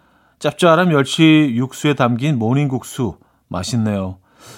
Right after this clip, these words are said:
차디는 어떤 계열의 국수를 가장 좋아하세요? 잔치국수, 칼국수, 냉면, 아니면 역시 파스타? 잔치국수입니다. 예.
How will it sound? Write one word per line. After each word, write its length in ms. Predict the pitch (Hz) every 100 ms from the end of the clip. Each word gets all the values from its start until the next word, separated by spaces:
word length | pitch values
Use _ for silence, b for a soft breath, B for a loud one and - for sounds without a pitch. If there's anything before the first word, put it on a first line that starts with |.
| B
차디는 300 | 156 139 196
어떤 340 | 143 - 185
계열의 240 | 151 147 143
국수를 380 | 120 - 131 131
가장 400 | 107 110 143 151
좋아하세요? 560 | 131 107 92 135 139 - b b
잔치국수, 720 | - 113 - 117 110 - 160
칼국수, 580 | 160 160 123 110 - 175
냉면, 460 | 92 104 113 165 190 -
아니면 260 | - 110 143
역시 320 | 110 - 107
파스타? 560 | - 123 - - 170 165 b b b b _ _ _ _ _ _ _ _ _ b b b b b b b _ _ -
잔치국수입니다. 800 | 110 101 110 92 - 85 - - _ _ _ -
예. 160 | 73